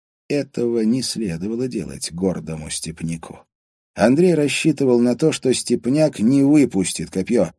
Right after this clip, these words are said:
потому он схватился за основание наконечника и дернул дважды с промежутком в полсекунды. Первый раз, чтобы воин посильнее схватился за копье, опасаясь, что копье вырвут из руки.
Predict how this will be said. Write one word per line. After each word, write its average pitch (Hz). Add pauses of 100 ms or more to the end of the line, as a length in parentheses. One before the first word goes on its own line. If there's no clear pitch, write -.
(160)
потому 127
он 143
схватился 120
за 101
основание 120
наконечника 123
и 127
дернул 113
дважды 110
с -
промежутком 104
в -
полсекунды. 95 (280)
Первый 95
раз, 95
чтобы 98
воин 110
посильнее 107
схватился 90
за 92
копье, 110 (200)
опасаясь, 95
что -
копье 95
вырвут 87
из 95
руки. 107